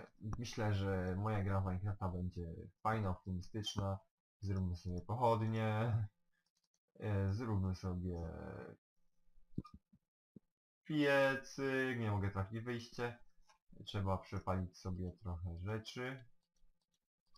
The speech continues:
I zrobimy sobie łóżko. Ciekawe, zaraz tam zresztą zadaniach jest zrobić łóżko, więc to się nam sprzyda. Zróbmy tak, o, sześć. Niech się przepala. Albo sobie jeszcze wykopię to żelazo, żeby było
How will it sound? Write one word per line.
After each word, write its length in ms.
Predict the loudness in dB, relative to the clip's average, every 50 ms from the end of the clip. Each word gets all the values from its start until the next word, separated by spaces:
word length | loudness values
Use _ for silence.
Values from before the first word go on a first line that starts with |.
| -20 _ _ _ _ -20 -20 -20 _ _ _ _ _ _ _ _ _ _ -20 -20 _ -6
I 80 | -6 -4
zrobimy 600 | -2 0 2 4 4 4 4 2 2 2 0 0
sobie 320 | 0 0 0 2 4 4
łóżko. 460 | 2 2 0 -2 -6 -6 -6 -6 -6
Ciekawe, 440 | -6 -4 0 2 2 2 2 0 0
zaraz 400 | 0 2 0 0 -2 -4 -10 -8
tam 240 | -4 -2 -2 -2 -2
zresztą 520 | -6 -6 -2 -2 0 0 -2 -4 -6 -4
zadaniach 420 | -2 0 0 2 2 0 0 -2 -2
jest 260 | -2 0 0 0 0
zrobić 360 | 0 0 0 0 0 0 -2
łóżko, 320 | -2 -4 -6 -4 -4 -2 -2
więc 220 | -2 -2 -4 -4 -8 _ _ _ -20 -18 -18 -18 -18 -16 -12 -6
to 100 | -4 -4
się 160 | -2 -2 0
nam 260 | 2 2 4 2 2
sprzyda. 720 | 0 -2 -8 _ -12 -8 -4 -2 -2 -2 -2 -2 -4 -4 -4 -4 -4 -4 -2
Zróbmy 360 | -2 -2 -4 -4 -4 -6 -8 -6 -4
tak, 440 | -2 0 0 0 -2 -4 -6 -10
o, 160 | -10 -10 -10 -10
sześć. 540 | -12 -12 -12 -12 -14 -14 -18 _ _ -20 _ _ _ -20 -20 -20 _ _ _ -20 -14 -6 -2
Niech 200 | -2 -2 -2 -2
się 100 | -4 -4
przepala. 760 | -4 -4 -4 -6 -6 -4 -2 0 0 0 2 0 0 -2 -4 -6 -10 -14 -16 -16 -20 _ _ _ -4
Albo 200 | -2 0 0 0
sobie 200 | 0 0 0 0
jeszcze 240 | 2 0 0 0
wykopię 420 | 0 0 0 0 0 0 0 0 0
to 120 | 0 0
żelazo, 500 | 0 0 2 4 4 4 2 2 0 0
żeby 260 | 0 0 0 0 0
było 500 | 0 0 0 2 2 2 0 -2 -2 -4